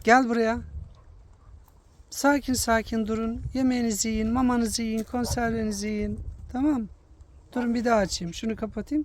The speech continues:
Tamam mı? Taze su da getirdim.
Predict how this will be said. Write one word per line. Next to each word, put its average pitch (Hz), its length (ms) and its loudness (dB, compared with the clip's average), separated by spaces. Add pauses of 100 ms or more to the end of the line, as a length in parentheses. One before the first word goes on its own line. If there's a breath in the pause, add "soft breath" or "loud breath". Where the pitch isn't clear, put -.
(140)
Tamam 302 180 2
mı? 208 160 2 (4000 loud breath)
Taze 170 320 -6
su 151 200 -10
da 139 80 -4
getirdim. 196 640 -6